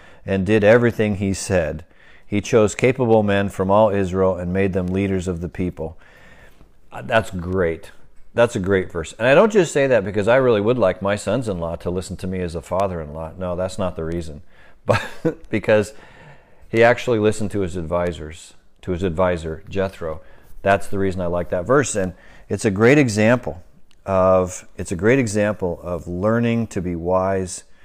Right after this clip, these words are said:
from other wise people. So that's the principle for today, that we should be lifelong learners, and that much of that learning comes from people around us who are wiser than we are.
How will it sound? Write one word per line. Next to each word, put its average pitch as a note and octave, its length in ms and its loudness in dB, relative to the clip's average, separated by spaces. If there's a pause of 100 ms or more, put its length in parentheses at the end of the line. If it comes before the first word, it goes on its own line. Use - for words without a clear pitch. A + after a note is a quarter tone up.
(220)
from E2+ 340 -10
other G2 320 -4
wise E2 720 -10 (580)
people. - 580 -8 (520)
So G2 140 -6
that's B2+ 220 6
the B2 120 0
principle A#2+ 400 2
for - 160 -6
today, G2+ 340 4
that G#2+ 140 2
we G2 100 -2
should F#2+ 140 -10
be F#2+ 100 -4
lifelong G2+ 540 -2
learners, G#2+ 400 -4
and F2 160 -8
that F2 220 -12
much G#2 220 -8
of G2 80 -8
that F2+ 200 -6
learning F#2+ 320 -6
comes F2+ 480 -10 (440)
from F2 220 -10
people F2+ 560 -8 (480)
around F2 380 -6
us D#2+ 180 -10
who F2 160 -8
are E2+ 120 -4
wiser E2 400 -8
than D#2 220 -18
we D#2 180 -20
are. D2 220 -20